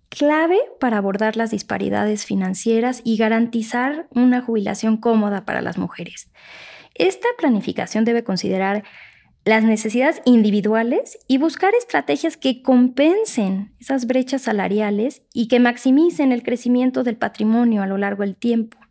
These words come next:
Algo esencial que deberemos considerar es, pues, la esperanza de vida más larga de las mujeres, ¿no? Las mujeres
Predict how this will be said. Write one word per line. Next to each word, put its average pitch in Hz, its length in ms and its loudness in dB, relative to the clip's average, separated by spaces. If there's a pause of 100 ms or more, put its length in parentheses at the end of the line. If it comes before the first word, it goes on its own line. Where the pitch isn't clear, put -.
(600)
Algo 320 500 0
esencial 247 720 -2
que 233 120 -4
deberemos 214 360 0
considerar 208 600 -4
es, 220 260 -6 (400)
pues, 214 160 -6
la 202 320 -2
esperanza 226 640 0
de 247 100 2
vida 220 220 2
más 240 180 4
larga 240 400 2
de 190 80 0
las - 160 -4
mujeres, 196 560 -4
¿no? 220 100 -4
Las 240 220 -2
mujeres 247 460 -4